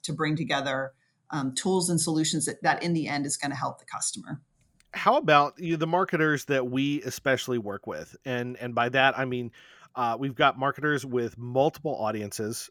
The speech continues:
Speaker 2: across multiple channels. Um, we are living in a very complex time, and there's, there's more, uh, there, there's, there's more I think, pressure on every one of those channels to absolutely be optimized. What kinds of starting points, uh,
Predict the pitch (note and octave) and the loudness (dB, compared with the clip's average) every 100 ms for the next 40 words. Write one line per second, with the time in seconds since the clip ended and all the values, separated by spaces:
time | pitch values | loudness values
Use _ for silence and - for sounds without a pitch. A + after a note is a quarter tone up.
0 | - A2+ - A2+ - A#2 A#2+ C3 C3 B2+ | -12 -6 -4 -4 -6 -4 -4 -4 -10 -10
1 | A#2+ G2 F#2 G2 - - _ _ _ _ | -8 -8 -8 -8 -10 -16 _ _ _ _
2 | A#2 A2+ A2+ _ _ G3 C3+ C3 D3+ D3 | -2 -2 -4 _ _ -14 -10 -4 0 2
3 | D3 D3 C3+ C3 B2 A#2+ A#2+ C3 - B2+ | 2 0 0 0 0 0 -4 -8 0 0
4 | - - C3 B2+ C#3+ B2 A2+ - B2 G#2+ | 0 -4 0 0 0 -2 -4 -4 -6 -2
5 | B2+ B2+ B2 B2 G2+ G#2 G2 F#2+ _ - | 0 4 4 0 -4 -4 -4 -6 _ -20
6 | - _ _ _ _ _ C3 C3 B2+ B2 | -20 _ _ _ _ _ -2 -2 0 0
7 | B2+ A#2+ - - C3 B2+ A#2+ C#3 C#3 C3 | 0 -2 -6 -6 -2 -2 -2 0 2 2
8 | B2+ - _ _ C3 C#3+ - - C#3 C#3 | 0 -6 _ _ -6 -6 -10 0 0 2
9 | F#3+ G#3 - A#2 B2+ C3 B2 B2 A2+ A2 | 0 0 -2 -4 -2 0 2 0 0 0
10 | C#3 C3 A#2 - B2 A#2 D3 D#3+ - _ | 0 0 0 -2 -4 -2 -4 -6 -14 _
11 | - - B2+ A#2+ A#2+ - A#2+ A#2+ - C#3+ | -8 -2 0 0 -4 -2 0 0 -2 -6
12 | C#3+ B2+ A2+ G2 G#2 B2+ B2 E3 - - | -2 -2 -2 -4 -4 -8 -6 -8 -14 -20
13 | _ - _ _ _ B2+ A#2+ F3 - - | _ -20 _ _ _ -8 2 2 2 0
14 | G#3 E3+ C#3+ - - D#3 E3 D3+ C#3 B2+ | 0 2 0 0 4 4 4 0 0 0
15 | B2+ - - - A#2+ A#2 | -2 -6 -8 -8 -6 -6